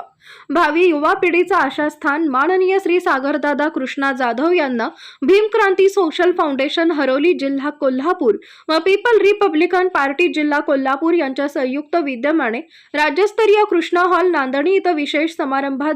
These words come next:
जाधव यांच्या अतुलनीय सामाजिक योगदानाबद्दल त्यांना राज्यस्तरीय भारतरत्न डॉक्टर बाबासाहेब आंबेडकर कलाभूषण जीवन गौरव पुरस्कारानं सन्मानित,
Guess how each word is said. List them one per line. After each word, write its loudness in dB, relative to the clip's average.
जाधव -2
यांच्या 0
अतुलनीय -2
सामाजिक -6
योगदानाबद्दल -4
त्यांना -4
राज्यस्तरीय 2
भारतरत्न 0
डॉक्टर 0
बाबासाहेब 0
आंबेडकर -2
कलाभूषण 0
जीवन -2
गौरव -2
पुरस्कारानं -4
सन्मानित, -6